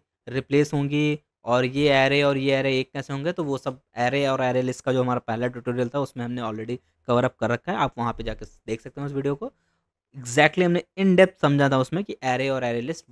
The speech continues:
वर्क कैसे करता है। ओके, तो अब अगर मैं इसको रन करता हूँ या फिर मैं डायरेक्टली सबमिट कर देता हूँ, पहले रन करके देख लेते हैं कि ये रन भी हो रहा है कि नहीं। ओके, because that's,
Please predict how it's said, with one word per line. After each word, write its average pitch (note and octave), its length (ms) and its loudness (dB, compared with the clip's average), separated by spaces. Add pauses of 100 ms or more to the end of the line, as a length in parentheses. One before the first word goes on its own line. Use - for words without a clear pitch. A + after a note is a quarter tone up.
(100)
वर्क G#2+ 220 -2
कैसे - 200 -20
करता F#2+ 240 -20
है। G2+ 60 -12
ओके, C3+ 260 -2 (520)
तो B2+ 400 0 (120)
अब D#3 180 2
अगर E3 200 2
मैं D#3+ 120 0
इसको D#3 260 -4
रन C3 240 -2
करता A2 300 -12
हूँ F#2 160 -16 (380)
या G#2+ 180 -8
फिर A#2+ 140 -8
मैं A#2+ 140 -2
डायरेक्टली A#2+ 300 0
सबमिट C3+ 360 -4
कर C3 160 -2
देता B2 220 -4
हूँ, G#3+ 120 -8 (300)
पहले D#3 160 4
रन D#3 180 2
करके D3 200 0
देख C#3 160 -2
लेते C3+ 160 -8
हैं G#3 80 -10
कि G3 80 -4
ये C#3+ 340 0
रन B2+ 220 -4
भी C#3 80 -2
हो B2+ 120 0
रहा A#2+ 80 -4
है A#2 60 -6
कि A#2 80 -14
नहीं। - 200 -20
ओके, B2 240 -8 (1700)
because A#2+ 240 -8
that's, A#2 220 -4